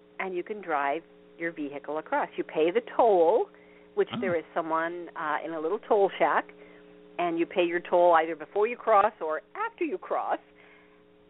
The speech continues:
Speaker 1: and it's, it's a dollar to cross the bridge.
Speaker 2: Mm-hmm.
Speaker 1: Now, the bridge is, is, um, it's had a lot of repair done because it was not in the best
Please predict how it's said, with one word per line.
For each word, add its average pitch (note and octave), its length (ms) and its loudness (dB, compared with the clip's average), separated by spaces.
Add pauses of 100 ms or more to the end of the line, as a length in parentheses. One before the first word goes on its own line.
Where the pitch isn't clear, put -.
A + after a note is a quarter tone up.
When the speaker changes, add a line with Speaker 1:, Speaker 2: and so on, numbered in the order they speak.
(160)
Speaker 1:
and G3 160 -4
it's, G3+ 120 -2 (300)
it's F#3 160 -12
a G3 40 -8
dollar D#3 340 -4
to D#3+ 80 -18
cross B2 220 -16 (100)
the C#3+ 60 -20
bridge. A#2+ 180 -14 (1300)
Speaker 2:
Mm-hmm. F2+ 100 -10
Speaker 1:
Now, C#3 280 -2 (140)
the D#3 80 -4
bridge D#3 280 0
is, F#3+ 140 -2 (260)
is, E3+ 400 -2 (200)
um, C#3+ 500 -6
it's C4+ 200 2 (880)
had B3 280 0 (100)
a F3+ 60 -2
lot D#3+ 200 0
of E3+ 100 -10
repair D#3+ 340 -12
done D3+ 320 -10 (840)
because G#3+ 360 0
it C#4 80 -2
was C#4 160 -2
not C4+ 180 -6
in A3+ 60 -14
the A3+ 60 -8
best A3 200 0